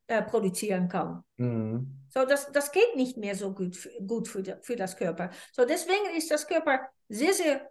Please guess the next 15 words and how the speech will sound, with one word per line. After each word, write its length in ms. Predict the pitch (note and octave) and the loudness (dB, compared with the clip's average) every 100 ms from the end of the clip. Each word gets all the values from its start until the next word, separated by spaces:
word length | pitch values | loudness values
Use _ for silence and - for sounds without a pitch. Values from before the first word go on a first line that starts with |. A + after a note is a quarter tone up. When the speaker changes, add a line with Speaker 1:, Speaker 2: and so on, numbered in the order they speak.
| _ | _
Speaker 1:
froh, 840 | - - D4 F4+ E4 B3+ G#4+ - - _ - | -16 -6 4 6 10 8 6 0 -12 _ -2
wann 280 | B3+ D4 | 2 2
es, 460 | C#4 C4+ C4+ - - | 4 2 2 -6 -8
äh, 460 | - A#3+ A#3 A3+ A3+ A3+ A#3+ A3 G#3+ G#3+ | 2 6 10 10 8 8 6 8 6 4
ähm, 380 | G#3+ A3 - _ - | 2 -10 -16 _ 2
äh, 160 | A#3 A3+ | 2 4
Glutathion 840 | D#4+ D#4+ B3 B3 A#3+ D#4+ D4+ G#3+ | 0 2 2 8 8 8 0 -4
bekommt 840 | A#3+ A#3 - A4 C#4+ A#4 - - - _ _ _ _ | -6 -2 4 6 6 2 -2 -6 -8 _ _ _ _
in, 460 | - C#4+ C#4 C#4+ C#4 | -2 0 0 -2 -4
äh, 380 | - B3+ B3+ B3 B3 | 2 6 8 8 6
ein, 460 | - B3+ B3+ B3+ B3 | 4 6 6 4 0
äh, 560 | B3 A#3+ A#3+ A#3 A3+ A3+ - - | 0 4 6 8 6 4 -8 0
äh, 320 | A#3+ G#3+ G#3+ A#3+ | 2 4 4 2
eine 240 | B3 A#3 | 2 4
Kapsel. 540 | B4 C5+ - F3 - | 2 4 2 2 0